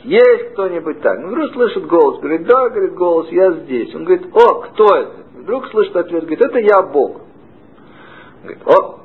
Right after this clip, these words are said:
замечательно, Бог», говорит, «я как раз шел с тобой поговорить, хотел тебе помолиться», говорит, «Боже, помоги мне, ты можешь мне помочь?»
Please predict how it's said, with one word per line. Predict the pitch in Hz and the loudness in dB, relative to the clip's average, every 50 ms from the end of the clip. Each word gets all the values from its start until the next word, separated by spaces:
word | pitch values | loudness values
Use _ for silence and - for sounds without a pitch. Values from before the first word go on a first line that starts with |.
| - 95 | -18 -14
замечательно, | 110 113 113 107 - 190 214 226 214 - 185 165 | -12 -10 -8 -2 2 2 2 2 2 -2 -6 -4
Бог», | 147 170 175 156 139 | 0 2 2 2 2
говорит, | 143 127 127 | 0 -2 0
«я | 156 175 | 0 0
как | 170 156 | 2 2
раз | 151 151 135 - | 2 2 2 0
шел | - 175 175 160 | 0 -2 -2 -2
с | - | 0
тобой | - 139 127 143 143 131 | 0 0 0 0 -2 -2
поговорить, | - 127 117 110 113 110 117 131 165 208 214 196 185 - | -2 -6 -8 -2 2 2 4 4 4 2 0 0 -4 -6
хотел | - 110 - - 131 117 | -8 -8 -6 -4 -6 -4
тебе | - 120 113 | -4 -4 -4
помолиться», | - 127 123 123 131 139 165 196 208 190 190 165 147 | -2 -2 0 2 2 4 2 2 0 -2 -4 -6 -6
говорит, | 139 147 147 135 139 139 | -2 0 -2 -2 0 2
«Боже, | 156 202 220 214 180 180 175 - | 4 4 4 4 2 -2 -4 -4
помоги | - 156 151 160 160 156 156 160 175 170 | -2 -2 2 2 2 0 0 0 -2 -2
мне, | 151 139 120 - | -2 -2 -6 -6
ты | - - 147 | -6 -6 -2
можешь | 156 185 240 226 190 - | 2 4 4 4 2 -2
мне | 175 156 151 | -6 -4 -4
помочь?» | 143 - 147 139 139 127 110 87 | -2 0 0 0 0 -2 -8 -10